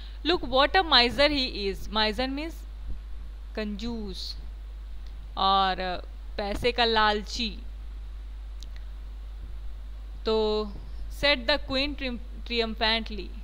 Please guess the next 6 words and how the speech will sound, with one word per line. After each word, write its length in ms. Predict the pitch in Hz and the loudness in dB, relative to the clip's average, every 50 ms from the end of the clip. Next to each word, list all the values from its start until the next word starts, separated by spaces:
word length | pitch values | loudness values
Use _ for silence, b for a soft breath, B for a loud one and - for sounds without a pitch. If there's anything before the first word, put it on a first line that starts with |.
| - - - - - 220 | -8 -8 -8 -6 -6 -4
means, 400 | 208 233 254 294 311 - - - | -2 -2 -2 -2 -2 -2 -2 -2
uh, 420 | 131 196 220 220 214 202 196 190 | -2 0 0 2 2 0 0 -2
triumphantly 880 | 165 - - - 240 233 233 226 - 233 233 233 226 247 277 302 - - | -4 -6 -2 0 2 2 2 2 2 0 0 0 -2 -2 -2 -2 -2 -2
क्यों? 180 | 302 311 330 | -4 -4 -4
क्योंकि 380 | 285 - 269 262 - - 262 247 | -4 -4 -4 -4 -4 -4 -4 -4
queen, 400 | - - 254 247 254 262 262 | -4 -4 -2 -2 -2 -2 -2